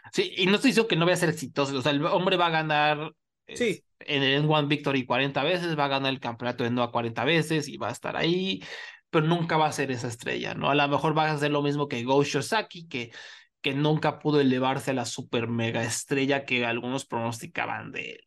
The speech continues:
Speaker 1: ¿no? Esa es la, la impresión que a mí me da.
Speaker 2: Sí, porque
Speaker 1: Es-
Speaker 2: también Go Shiozaki, a quien él estaba, este, pasándole, como que reemplazando, era a Misawa, que tampoco.
Speaker 1: Ujú.
Speaker 2: Este,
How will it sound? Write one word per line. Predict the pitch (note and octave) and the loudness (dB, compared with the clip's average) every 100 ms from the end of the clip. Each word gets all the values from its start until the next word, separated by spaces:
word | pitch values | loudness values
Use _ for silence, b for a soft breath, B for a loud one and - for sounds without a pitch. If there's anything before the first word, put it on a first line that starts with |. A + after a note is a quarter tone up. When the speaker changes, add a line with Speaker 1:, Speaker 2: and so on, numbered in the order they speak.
| _ | _
Speaker 1:
¿no? | - | -12
Esa | - - | -10 -12
es | - | -12
la, | - - | -12 -12
la | - | -10
impresión | C2 - A#2 - B2+ | -10 -6 -6 -4 -4
que | A#2 | -4
a | A2 | -6
mí | A#2 | -4
me | A#2 A2+ | -2 -2
da. | A2+ A2+ - B B B B B B _ _ _ | -2 -6 -8 B B B B B B _ _ _
Speaker 2:
Sí, | - G#3 | -6 0
porque | D#3+ A#2+ | 0 2
Speaker 1:
Es- | |
Speaker 2:
también | A2 A2+ A#2+ | -2 -2 0
Go | C#3+ | 2
Shiozaki, | - - C#3+ - B2 - F#3+ G3 F3 | 2 2 0 2 0 -2 -6 0 2
a | A#2 | 2
quien | - A#2+ | 0 -4
él | A#2+ | -4
estaba, | A#2 - C3+ C#3+ C3 A#2 G2+ A2 _ _ _ _ | -4 2 4 6 4 2 0 -8 _ _ _ _
este, | - A#2+ A#2+ | -6 -4 -2
pasándole, | A2+ A2+ A#2+ B2 C#3+ C#3+ - | -4 -2 -2 2 2 2 0
como | C3 | -6
que | B2 A2+ - | 0 -2 -2
reemplazando, | - C3 B2 B2 A2+ - B2 C#3+ E3+ E3 D3+ D3 | -10 -6 -6 0 0 0 -4 4 8 8 8 8
era | C3+ D3 D3+ | 6 6 2
a | |
Misawa, | C#3+ A2+ D#3+ B3 A3 C3+ | 0 -4 -4 0 4 4
que | B2+ | 2
tampoco. | A2+ A2 C3+ D3+ G3 C3+ - _ _ _ _ | -2 -2 -2 2 2 0 -4 _ _ _ _
Speaker 1:
Ujú. | - D#3 D#3+ G3+ | -4 0 0 -2
Speaker 2:
Este, | F#3 | -6